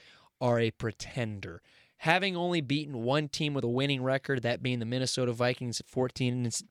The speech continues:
fourteen to seven back in the early part of the year when the Minnesota Vikings had zero offense. Uh, the, the, the Detroit Lions deserve to fire, uh, Coach Caldwell. The fact that they're not sitting atop this division with an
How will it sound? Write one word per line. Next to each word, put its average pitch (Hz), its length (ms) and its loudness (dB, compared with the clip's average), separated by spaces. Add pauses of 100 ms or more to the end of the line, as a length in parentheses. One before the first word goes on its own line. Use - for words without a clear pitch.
fourteen 127 320 0
to 120 60 -2
seven 123 300 0
back 127 280 0
in 120 80 -4
the - 60 -14
early 139 220 4
part 131 200 2
of 123 60 0
the 131 80 2
year 131 140 4
when 120 120 0
the 107 80 -4
Minnesota 123 420 2
Vikings 123 400 0
had 101 180 -6
zero 120 380 2
offense. 123 460 2 (500)
Uh, 127 580 4
the, 143 220 0
the, 123 320 0
the 131 140 2
Detroit 180 500 0
Lions 165 580 2 (300)
deserve 135 440 4
to 147 80 0
fire, 127 360 4 (240)
uh, 113 240 2
Coach 127 320 0
Caldwell. 117 540 2 (320)
The 135 80 -2
fact 247 240 0
that 254 100 -6
they're 208 140 2
not 196 180 0
sitting 175 300 2
atop 156 320 0
this 156 100 0
division 139 400 2
with 117 140 -2
an 117 100 -2